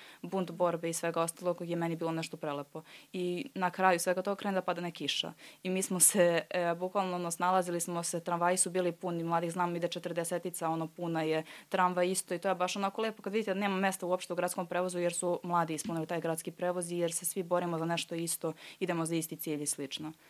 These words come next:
Tako da, to je bio taj neki moj prvi doživljaj gde sam otišla zajedno kao studentkinja političkih nauka.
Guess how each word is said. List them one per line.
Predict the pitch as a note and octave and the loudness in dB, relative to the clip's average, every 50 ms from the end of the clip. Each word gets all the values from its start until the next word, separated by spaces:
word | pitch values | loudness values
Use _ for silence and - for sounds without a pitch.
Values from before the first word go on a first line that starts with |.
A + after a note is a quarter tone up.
| - - _ _ | -20 -20 _ _
Tako | - D#3 D3+ F3+ D#3+ D#3+ | -8 -8 -8 -8 -10 -10
da, | D#3+ E3 D#3+ D#3+ D#3+ | -8 -6 -4 -4 -4
to | D#3+ - F#3 | -2 0 0
je | E3+ E3 | 0 0
bio | E3 F3 F3 E3 | 0 0 -2 -2
taj | E3+ F3 E3+ | -2 -4 -4
neki | F3 E3+ E3+ - | -4 -6 -6 -6
moj | F3 E3+ E3+ | -6 -6 -4
prvi | E3 - F3 E3 E3 | -4 -4 -4 -4 -2
doživljaj | D#3+ E3+ E3 E3 E3 D#3+ D#3+ D#3+ | -2 -2 -2 -2 -2 -4 -6 -6
gde | - E3 E3+ D#3+ | -6 -4 -4 -4
sam | - E3+ E3 | -2 -2 -2
otišla | D#3+ D#3+ E3 D#3+ - E3 | -2 -4 -4 -6 -6 -4
zajedno | D#3 D#3+ D#3 D#3 D3+ D#3 D#3 D#3 | -2 -2 0 0 0 0 -2 -4
kao | D#3 - E3+ D#3+ D#3 D#3+ | -2 0 2 2 2 0
studentkinja | - - F3 E3+ E3 D#3+ - F3 D#3+ | -2 -4 -4 -4 -4 -4 -6 -8 -8
političkih | D#3+ - E3 D#3+ D#3+ - - - E3 - E3 | -6 -6 -6 -6 -6 -8 -10 -10 -10 -4 -2
nauka. | D3+ D3 D3+ D3 - - G3 F#3+ | 0 0 0 0 -2 -4 -6 -6